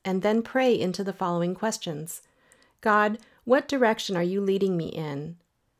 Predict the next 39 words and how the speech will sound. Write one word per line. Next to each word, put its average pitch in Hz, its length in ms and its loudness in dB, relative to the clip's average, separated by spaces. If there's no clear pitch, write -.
What 190 280 -2
battle 196 540 2
are 170 80 2
you 185 160 2
calling 208 400 2
me 170 140 0
to 175 200 -8
overcome 170 640 0
in 170 120 -2
the 170 60 0
power 190 400 0
of 156 140 -4
your 185 160 -2
strength? - 560 -10
Is 180 180 2
there 185 160 2
something 175 480 -2
you 185 140 0
want 170 180 0
me 185 140 -4
to 175 160 -8
build? 180 420 -2
Is 180 200 0
there 180 180 2
a 185 60 -2
problem 208 520 -2
you 160 100 -4
want 160 220 -2
me 170 120 -4
to 180 140 -6
solve? 175 600 -4
Is 180 200 0
there 220 120 2
something 247 460 0
you 269 100 4
want 196 220 2
me 202 80 0
to 196 200 -4
repair? 180 680 -4